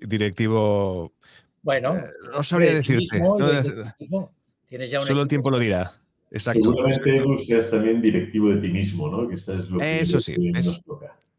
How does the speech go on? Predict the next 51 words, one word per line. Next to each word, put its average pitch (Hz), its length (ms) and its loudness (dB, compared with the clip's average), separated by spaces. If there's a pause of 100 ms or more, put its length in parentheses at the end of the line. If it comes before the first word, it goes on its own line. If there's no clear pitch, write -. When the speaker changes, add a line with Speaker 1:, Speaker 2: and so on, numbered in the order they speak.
(300)
Speaker 1:
Eso, 120 360 -4
esa 107 240 -4
es 76 80 -8
buena, 67 320 -12
esa 92 260 -4
es 73 60 -10
buena. 71 240 -14
Sí, 104 120 -6
señor, 95 280 -4
Roberto, 82 360 -8
exacto. 98 520 -4 (260)
Soy 135 180 -2
directivo 139 380 2
de 135 100 2
mí 123 80 0
mismo 131 380 0 (380)
y 120 100 0
me 110 160 0
doy 143 260 0
un 170 200 0
trabajazo 123 720 -4
<laughs> 190 1200 0
que 127 80 -2
estoy 151 160 -2
a 151 80 0
punto 160 220 0
de 151 80 0
pedir 131 180 0
la 117 80 2
baja. 85 300 -2 (260)
Bueno, 143 220 0
bromas 143 260 -2
aparte, 120 480 -2
ah, 107 420 0
ya 107 140 -2
veis 85 280 -6
que, 90 80 -10
bueno, 85 240 -8
como 87 280 -8
siempre 104 220 -4
os 90 80 -4
decimos, 101 400 -2 (100)
llega 117 240 -2
el 104 60 -2
lunes 110 360 -4
y 113 140 -8
llega 104 160 -2
el 113 80 0
momento 110 400 0
de 107 60 0
escuchar 101 400 -6